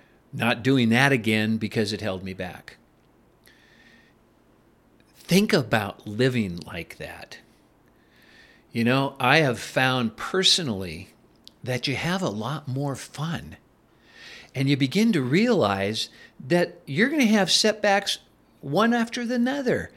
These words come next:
You're gonna have things that don't go your way. You're gonna, because you can't control anything other than your own thinking. And you know, the only time I was ever out of control was when I was trying to control everything other than myself.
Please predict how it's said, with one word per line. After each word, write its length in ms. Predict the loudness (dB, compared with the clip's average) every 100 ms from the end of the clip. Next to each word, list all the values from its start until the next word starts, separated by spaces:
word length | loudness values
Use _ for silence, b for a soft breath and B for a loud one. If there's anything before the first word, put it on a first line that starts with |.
| B B
You're 200 | -2 0
gonna 160 | 2 4
have 200 | 4 2
things 280 | 0 2 0
that 120 | 2
don't 240 | 0 2
go 220 | 4 4
your 260 | 4 2 2
way. 280 | 0 -2 -2
You're 180 | -4 -4
gonna, 240 | -4 -4
because 300 | 0 0 2
you 100 | -2
can't 300 | -4 -4 -4
control 600 | 0 -2 0 -2 4 6 6
anything 440 | 4 0 -2 0
other 180 | 0 0
than 180 | -2 -2
your 160 | -4
own 180 | -6 -6
thinking. 440 | -4 -4 -4 -14 -16 _ _ _ _ _ _ b b b b b b b -2
And 120 | 2
you 80 | 4
know, 220 | 6 6
the 140 | 6 6
only 240 | 6 2
time 400 | 0 0 2 2
I 100 | 2
was 180 | 0 2
ever 220 | 2 4
out 160 | 4 2
of 80 |
control 480 | -2 -6 -2 2 2
was 140 | 0 -4
when 100 | -4
I 160 | -4
was 140 | -4 -6
trying 280 | -4 -4
to 60 | -4
control 540 | -8 -8 -2 0 0
everything 320 | -2 -4 -4 -4
other 140 | -4
than 160 | -6 -8
myself. 680 | -4 -2 -2 -8 -14 -18